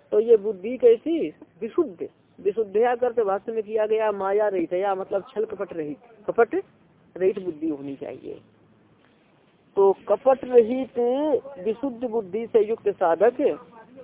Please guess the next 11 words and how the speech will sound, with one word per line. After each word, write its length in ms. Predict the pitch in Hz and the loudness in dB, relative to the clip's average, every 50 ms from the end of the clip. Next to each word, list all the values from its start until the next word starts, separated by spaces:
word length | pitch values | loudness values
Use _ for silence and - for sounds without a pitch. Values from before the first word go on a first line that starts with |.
| - - - - - - - - - | -20 -20 -20 -20 -20 -20 -8 2 6
धृत्या 440 | 196 202 - - 233 - 294 320 | 6 6 6 4 0 4 6 6
आत्मानं 600 | 330 294 - 247 247 240 240 233 226 226 233 240 | 6 6 4 4 4 4 2 2 2 2 4 2
नियम्य, 680 | 233 220 208 208 220 214 190 175 180 208 285 294 196 - - - - | 2 2 4 6 6 6 6 4 2 2 2 0 0 -4 -8 -12 -4
धृत्या 420 | 165 180 185 - - 220 226 233 | -2 -2 -2 -2 2 4 4 4
का 120 | 233 254 247 | 4 4 0
अर्थ 140 | 233 - | 0 -2
किया 320 | 233 202 233 226 240 233 220 | -6 -6 -2 2 4 4 4
भाष्य 320 | 185 170 180 185 180 240 | 4 2 0 0 -2 0
में 140 | 233 226 190 | 0 0 0
धैर्य 440 | 175 170 175 180 175 214 240 226 190 | 0 -2 -4 0 4 6 6 6 6
ने, 140 | 156 139 | 2 -2